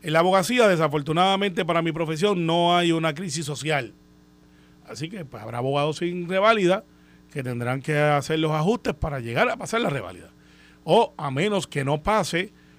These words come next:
lo que Margarita Nolasco una vez trató de implementar, que es, si usted se cuelga en la reválida,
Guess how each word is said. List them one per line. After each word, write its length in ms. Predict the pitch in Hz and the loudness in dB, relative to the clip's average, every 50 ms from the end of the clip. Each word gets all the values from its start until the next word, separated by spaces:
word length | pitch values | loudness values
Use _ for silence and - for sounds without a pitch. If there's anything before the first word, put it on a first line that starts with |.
| - - - | -20 -14 -6
lo 160 | 131 135 131 | -4 -2 -2
que 100 | 123 131 | -2 -4
Margarita 480 | 123 127 127 135 135 123 131 127 147 | -4 -4 -6 -6 -6 -6 -4 -4 -2
Nolasco 340 | 151 156 156 156 151 - 165 | -2 0 0 -2 -2 -2 -2
una 140 | 165 165 160 | 0 0 0
vez 140 | 170 170 156 | 0 -2 -2
trató 280 | 175 175 175 170 180 | -2 -2 0 0 0
de 100 | 180 180 | -2 -2
implementar, 680 | 180 170 151 - 180 185 185 190 190 175 165 202 202 180 | -4 -8 -8 -6 -6 -4 -4 -4 -6 -2 0 0 -2 0
que 200 | - - 220 233 | -2 -4 -4 -4
es, 140 | 196 - - - - - - - | -4 -6 -10 -16 -20 -20 -20 -20
si 140 | - - 147 | -14 -12 -12
usted 180 | 135 - - 131 | -10 -8 -8 -6
se 160 | - 147 135 | -6 -6 -6
cuelga 220 | 156 175 175 196 | -6 -8 -8 -8
en 40 | 196 | -6
la 80 | 196 165 | -4 -2
reválida, 580 | 170 170 170 175 180 175 175 170 165 156 147 | 0 2 2 2 2 2 2 2 2 0 -2